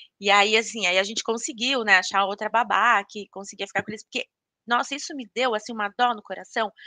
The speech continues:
mas ao mesmo tempo, é, era o meu trabalho, né? E então a gente, eu fui até procurar ajuda mesmo, sabe? Ajuda com psicólogas pra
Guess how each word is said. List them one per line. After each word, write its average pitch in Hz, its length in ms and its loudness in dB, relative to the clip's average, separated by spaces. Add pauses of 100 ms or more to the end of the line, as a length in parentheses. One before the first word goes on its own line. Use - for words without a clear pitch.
(420)
mas 294 220 4
ao 262 80 0
mesmo 202 260 -8
tempo, 247 600 -4 (800)
é, 214 180 0 (320)
era 508 160 6
o 539 40 -6
meu 330 120 2
trabalho, 175 640 -2 (200)
né? 233 320 2 (220)
E 190 720 -14 (180)
então 226 520 -4 (260)
a 208 100 0
gente, 233 680 -4 (1040)
eu 202 100 -6
fui 254 180 2
até 262 240 6
procurar - 440 0
ajuda 320 360 -4
mesmo, 196 300 -4
sabe? 247 320 2
Ajuda 208 260 -8
com 294 140 -18
psicólogas 262 880 -2
pra 196 280 0